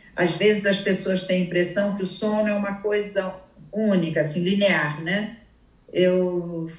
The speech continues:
fechei os olhos, relaxei e dormi. Aí fico direto e aí acordo.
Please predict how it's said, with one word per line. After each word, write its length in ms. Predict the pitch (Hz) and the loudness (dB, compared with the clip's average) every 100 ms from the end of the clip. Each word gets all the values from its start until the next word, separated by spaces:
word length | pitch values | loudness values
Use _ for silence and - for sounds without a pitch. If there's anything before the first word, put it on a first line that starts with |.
| - | -2
fechei 460 | 190 180 240 233 | 0 0 0 -2
os 140 | 214 190 | -2 0
olhos, 260 | 165 165 | 0 -2
relaxei 480 | 180 185 180 - 240 | -4 -2 -2 -2 -4
e 40 | 240 | -2
dormi. 600 | 226 185 170 147 - - - - | -2 0 0 -2 -4 -14 -20 -4
Aí 240 | 170 185 | 0 2
fico 320 | 185 208 190 190 | 0 -4 -6 -6
direto 640 | 202 208 214 254 254 285 - - _ - | -2 2 4 2 0 -8 -14 -18 _ -2
e 60 | 220 | 0
aí 180 | 214 | 2
acordo. 680 | 214 196 - 147 147 - - | 0 -4 -6 -6 -6 -10 -12